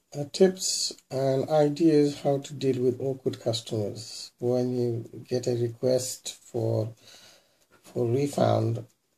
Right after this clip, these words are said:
or return, claiming the item was broken and all the rest of it. Mm, I, very rarely I get return requests, very, very rare.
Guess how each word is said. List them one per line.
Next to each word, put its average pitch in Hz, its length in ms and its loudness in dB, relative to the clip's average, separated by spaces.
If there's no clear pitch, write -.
or 123 300 -2
return, 117 680 0
claiming 131 600 0
the 127 200 2
item 120 300 2
was 120 160 0
broken 113 880 -4
and 113 380 -4
all 123 260 -4
the 117 120 -2
rest 117 320 -4
of 110 120 -6
it. - 320 -12
Mm, 123 760 0
I, 175 460 6
very 185 300 10
rarely 147 580 4
I 123 200 2
get 117 320 -2
return 123 420 0
requests, 113 400 -4
very, 135 340 0
very 113 360 0
rare. 101 300 -6